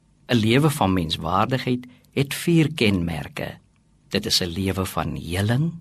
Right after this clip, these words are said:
geregtigheid, vryheid en gelykheid. Die lewe in oorvloed beteken ons wonde word genees. Daar is soveel wonde in ons samelewing, wonde wat ons mekaar aandoen.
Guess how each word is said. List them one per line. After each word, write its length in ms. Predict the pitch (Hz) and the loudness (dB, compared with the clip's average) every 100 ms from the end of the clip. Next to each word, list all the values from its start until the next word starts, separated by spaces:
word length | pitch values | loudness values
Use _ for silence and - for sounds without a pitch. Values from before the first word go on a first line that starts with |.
| - - - - | -18 -20 -20 -18
geregtigheid, 840 | - 87 80 101 - 117 107 123 123 - _ - - | -8 -6 -2 -4 0 -2 2 0 0 -14 _ -20 -20
vryheid 760 | - - 135 147 147 151 - - _ _ _ _ - | -12 0 4 6 4 2 -2 -18 _ _ _ _ -6
en 240 | 107 120 | 0 2
gelykheid. 920 | 123 139 110 92 - - - - - - _ _ _ _ | 2 0 2 0 -2 -8 -10 -18 -20 -20 _ _ _ _
Die 100 | 143 | 0
lewe 300 | 143 165 175 | 4 4 6
in 160 | 170 - | 4 4
oorvloed 500 | 139 139 131 131 117 | 4 4 4 0 0
beteken 840 | 117 - 120 117 120 113 117 - - _ _ | -2 2 2 4 2 2 2 -2 -16 _ _
ons 280 | - 139 110 | 6 6 6
wonde 400 | 104 120 139 135 | 6 6 6 6
word 300 | 120 117 - | 2 2 -2
genees. 840 | - 107 101 135 131 104 - - - _ _ _ _ - | -2 2 4 2 0 -4 -10 -12 -16 _ _ _ _ 0
Daar 180 | 131 | 2
is 160 | 165 - | 4 6
soveel 460 | 170 160 185 160 117 | 6 4 6 4 6
wonde 420 | 123 139 139 131 | 6 8 6 4
in 140 | 135 | 2
ons 280 | 113 117 - | 4 4 4
samelewing, 840 | 127 120 120 113 101 92 90 85 - - - _ - | 4 4 4 2 -2 -4 -4 -6 -10 -20 -20 _ -2
wonde 480 | 104 123 131 135 127 | 4 6 6 2 0
wat 180 | 127 131 | -2 0
ons 140 | 127 | 2
mekaar 500 | 127 123 123 113 110 | 2 2 2 2 0
aandoen. 720 | - 113 107 95 - 73 69 | 0 2 2 2 -2 -6 -8